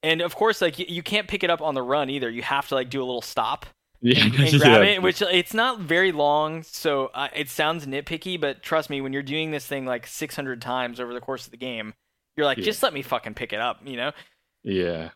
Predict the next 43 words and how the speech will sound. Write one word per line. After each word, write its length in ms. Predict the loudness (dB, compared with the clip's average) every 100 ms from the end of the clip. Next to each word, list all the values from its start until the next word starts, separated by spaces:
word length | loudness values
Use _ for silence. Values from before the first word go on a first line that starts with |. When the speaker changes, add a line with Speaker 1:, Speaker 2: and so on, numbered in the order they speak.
| _ _ -4
Speaker 1:
So, 360 | 0 0 -2 -10 _ -2
yeah, 220 | 0 0
so 140 | 2
I'd 140 | 0 2
say, 140 | 2
like, 200 | 2 0
the, 240 | 0 0 0
the 80 | -6
crafting 800 | -2 -2 -2 -6 -8 -8 -10 -12 -6
and, 160 | -4
like, 200 | -4 -6 -8
inventory 480 | -8 -6 -4 -2 -2
management 640 | -4 -4 -6 -6 -4 -6
and, 160 | -8 -6
like, 320 | -8 -10 -18
gear 560 | -10 -4 -2 0 -2 -6
level 420 | -4 -4 -4 -6
shit, 360 | -6 -6 -4 -4
it 120 | -8 -4
just 280 | -6 -6 -6
isn't 300 | -4 -4 -6
needed 340 | -6 -6 -6
in 120 | -6
the 60 | -6
game. 340 | -6 -6 -8 -6
Give 160 | -6 -4
me 140 | -6
one 360 | -4 -2 -2 -2
bow, 460 | -4 -2 -4 -6 -8 _ _ _ _ _ -12
w-, 240 | -6 -2
like, 200 | 0 0 0
or 140 | -2
two 160 | -2 -2
different 260 | -2 0
bows, 320 | 2 0 -2
one 300 | -4 -4 -4 -10 -6
long 240 | -2 -2
range, 220 | -4 -4
one 140 | -6 -4
short 200 | -4 -4
range, 280 | -6 -8 -6
one 240 | -4 -4
sling, 520 | -4 -4 -4 -6 -10